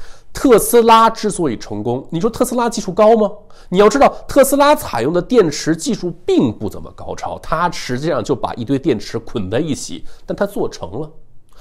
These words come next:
这就里边涉及到一个很重要的概念，我以前稍微提过一嘴，我没有详细的说。商业模式是比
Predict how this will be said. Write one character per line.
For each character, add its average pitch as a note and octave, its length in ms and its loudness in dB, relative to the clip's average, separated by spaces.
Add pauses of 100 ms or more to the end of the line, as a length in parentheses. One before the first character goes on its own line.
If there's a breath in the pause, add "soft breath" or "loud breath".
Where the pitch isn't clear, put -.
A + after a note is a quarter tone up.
(360 soft breath)
这 D4+ 140 2
就 A3+ 80 6
里 G#2 140 0
边 G2 100 -8
涉 - 160 -8
及 B2 40 -4
到 B2+ 100 0
一 A#2+ 40 -6
个 A2+ 60 -6
很 - 240 -12
重 C#3+ 160 -6
要 A#2+ 40 -6
的 G#2+ 80 -8
概 A2+ 220 -4
念， F#2 220 -16
我 D#3 160 -4
以 A#2 60 -6
前 G#2+ 260 -6
稍 D#3+ 140 -6
微 E3 100 -4
提 A2+ 320 -10
过 C3+ 160 -6
一 G#2 80 -10
嘴， - 140 -16
我 D#2+ 100 -18
没 F#2+ 140 -10
有 A2+ 40 -6
详 G2+ 300 -10
细 C#3 140 -10
的 F#2 80 -8
说。 D3 260 -12 (640 soft breath)
商 B3+ 640 0
业 F3+ 280 0
模 F2 360 -6
式 - 320 -12 (320 soft breath)
是 - 520 -2 (140)
比 F#2 420 -6